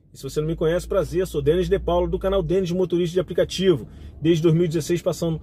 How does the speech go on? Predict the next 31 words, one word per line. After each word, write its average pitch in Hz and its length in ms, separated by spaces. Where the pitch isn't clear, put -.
informações 165 600
pra 190 120
vocês 175 360
e 151 40
também 156 220
fazendo 147 320
vídeo 139 280
de 156 80
alerta 139 500
pra 143 160
você, 147 340
tá? 131 180
Se - 60
você 143 180
notou, 160 400
tô 120 100
bonitinho, 175 540
né? 185 180
Tô 117 100
vindo 147 220
lá 156 100
do 147 100
partido, 160 380
fui 131 140
tirar 160 220
foto, 185 360
já 135 320
pra 170 180
urna, 147 460
tá? 143 240
Então, 170 320